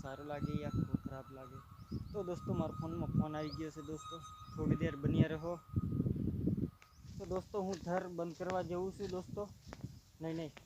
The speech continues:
ધર બંધ કરવા નહીં દોસ્તો, ધર વધારવા જઉં છું દોસ્તો. જોઈ લો તમે, પાણી ઓછું થઈ ગયું છે, આ બિલકુલ ઓછું થઈ ગયું છે દોસ્તો. અમારા બાપુજી પાણી વાવે છે દોસ્તો. તો અમારા શેઠનો આરમ ખાટલા કને પણ પાણી પાણી થઈ ગયું છે, આ જોઈ લો.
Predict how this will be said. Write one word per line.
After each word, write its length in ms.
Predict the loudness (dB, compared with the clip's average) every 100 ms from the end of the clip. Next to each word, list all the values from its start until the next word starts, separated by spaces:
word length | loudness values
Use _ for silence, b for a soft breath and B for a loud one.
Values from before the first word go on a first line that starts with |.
| -12
ધર 160 | -6 -4
બંધ 240 | -2 -2
કરવા 240 | -2 0 0
નહીં 140 | 0
દોસ્તો, 300 | -2 -4 -4
ધર 340 | 0 4 4 2 -10 -8
વધારવા 500 | -6 0 2 4 4
જઉં 240 | 2 -2
છું 180 | -4 -2
દોસ્તો. 320 | -2 -4 -8
જોઈ 180 | -2 0
લો 120 | 0
તમે, 220 | -2 -4
પાણી 320 | -4 -4 -2 -2
ઓછું 360 | -2 -4 -2
થઈ 140 | 0 0
ગયું 200 | 0 2
છે, 140 | 4
આ 80 | 4
બિલકુલ 560 | 4 2 0 4 6
ઓછું 320 | 6 4 0 2
થઈ 140 | 2
ગયું 180 | 2 4
છે 120 | 4
દોસ્તો. 380 | 4 -2 0 2 B B B B B B -6
અમારા 220 | -4 0
બાપુજી 380 | -2 -2 -4 -2
પાણી 320 | 0 2 4
વાવે 240 | 4 2
છે 140 | 0 -2
દોસ્તો. 320 | -2 -4 -10 -12 b b b 4
તો 80 | 8
અમારા 320 | 12 12 12
શેઠનો 420 | 10 4 8 10
આરમ 280 | 12 12 8
ખાટલા 400 | 6 2 6 6
કને 200 | 6 2
પણ 180 | 2 0
પાણી 300 | 2 2 2
પાણી 300 | 2 2 2
થઈ 200 | 0 0
ગયું 200 | 0 -2
છે, 120 | 0
આ 140 | 0
જોઈ 180 | 0 -2
લો. 140 | -4